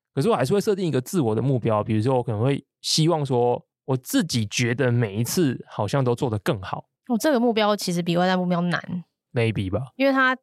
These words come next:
Speaker 2: 在我看来，它比较虚无缥缈一点。
Speaker 1: 就它没有 benchmark。
Speaker 2: 你不知道什么叫做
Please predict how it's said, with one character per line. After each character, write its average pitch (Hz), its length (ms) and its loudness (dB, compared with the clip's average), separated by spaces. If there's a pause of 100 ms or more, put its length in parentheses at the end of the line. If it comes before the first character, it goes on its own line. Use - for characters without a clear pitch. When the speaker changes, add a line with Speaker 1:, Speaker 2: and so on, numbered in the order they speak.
(160)
Speaker 2:
在 247 100 2
我 185 80 -2
看 208 140 0
来， 185 60 2
它 185 80 2
比 180 60 -8
较 170 200 2
虚 175 180 -2
无 160 100 -2
缥 156 240 -4
缈 156 140 -4
一 160 60 -2
点。 160 200 -4
Speaker 1:
就 185 120 0
它 185 80 2
没 185 80 2
有 131 80 2
benchmark。 120 480 -4 (260)
Speaker 2:
你 202 140 -6
不 226 120 -4
知 240 60 -2
道 262 100 2
什 214 140 -6
么 170 80 -8
叫 196 100 2
做 196 320 2